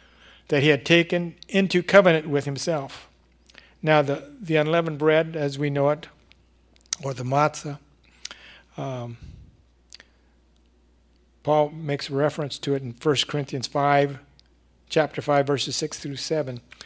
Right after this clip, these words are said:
um, speaks of the, of the, the bread. And why it's, uh, unleavened, because fermentation, or,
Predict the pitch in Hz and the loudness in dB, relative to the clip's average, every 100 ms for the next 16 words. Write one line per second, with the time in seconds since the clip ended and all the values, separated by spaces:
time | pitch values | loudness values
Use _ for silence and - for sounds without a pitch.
0 | - - _ - 131 123 120 117 _ _ | -20 -20 _ -14 -10 -10 -12 -14 _ _
1 | _ - _ _ _ _ _ _ - - | _ -20 _ _ _ _ _ _ -16 -6
2 | 147 143 - 135 135 139 143 135 127 123 | -4 -2 -2 -4 -6 -8 -10 -8 -8 -10
3 | 135 175 139 127 151 139 - - - - | -12 -8 -6 0 0 0 -4 -20 -20 -20
4 | - _ _ - 160 147 143 143 - _ | -20 _ _ -10 -4 -4 -4 -10 -18 _
5 | _ _ _ - 156 156 156 151 135 - | _ _ _ 0 6 8 8 6 2 -4
6 | - - - - - 143 135 131 - 160 | -6 -6 -10 -14 -10 -6 -6 -8 -6 -2
7 | 151 151 190 170 151 151 135 135 151 135 | 2 8 8 8 4 -2 -4 2 2 2
8 | - - - 185 196 170 - 220 214 160 | -4 -12 0 4 6 6 8 8 8 4
9 | 143 143 123 117 | -2 -6 -8 -8